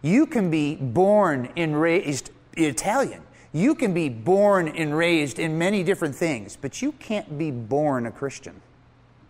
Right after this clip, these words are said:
Can't do it. 'Cause you have to make a decision for Jesus Christ. There's no being born a Christian.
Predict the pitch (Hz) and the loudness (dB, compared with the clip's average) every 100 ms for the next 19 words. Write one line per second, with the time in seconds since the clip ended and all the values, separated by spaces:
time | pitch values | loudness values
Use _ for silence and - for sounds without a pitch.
0 | _ _ _ _ _ _ - 202 175 302 | _ _ _ _ _ _ -6 -4 0 -2
1 | - - - _ _ - - - - 151 | -4 -14 -20 _ _ -20 -20 -18 -4 -2
2 | 139 254 185 139 147 156 127 110 101 - | 2 0 0 0 0 0 -2 -6 -10 -10
3 | - 208 190 123 98 - 110 95 120 113 | -4 0 0 -2 -8 -8 -10 -6 -6 -6
4 | 107 - - 107 87 - - - - - | -8 -10 -8 -8 -10 -18 -20 -20 -20 -10
5 | - 320 302 190 135 196 165 123 151 151 | -4 -2 0 0 0 -2 -2 -2 0 0
6 | 123 - 123 - - | -2 -6 -8 -8 -18